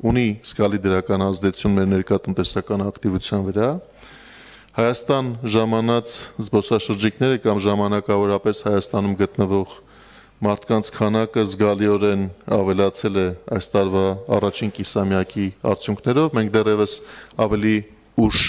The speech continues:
ժամանակահատվածի, այսինքն ինը ամիսների համար ամփոփ ցուցանիշներ չունենք, հետևաբար դա է պատճառը, որ այստեղ ներկայացված է, ը,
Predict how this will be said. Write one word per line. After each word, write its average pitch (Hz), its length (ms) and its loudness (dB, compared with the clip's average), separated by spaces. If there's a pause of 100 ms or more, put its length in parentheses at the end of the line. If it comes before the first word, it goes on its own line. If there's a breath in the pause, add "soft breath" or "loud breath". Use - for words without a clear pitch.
(160)
ժամանակահատվածի, 101 1160 0
այսինքն 107 400 0
ինը 104 220 4
ամիսների 98 420 -2
համար 101 300 0
ամփոփ 98 320 -2
ցուցանիշներ 101 560 -2
չունենք, 131 400 0 (580 loud breath)
հետևաբար 110 760 0 (120)
դա 110 100 4
է 107 120 2
պատճառը, 104 500 0
որ 98 140 2
այստեղ 101 260 0
ներկայացված 98 720 0
է, 98 120 2 (1600 loud breath)
ը, 117 140 4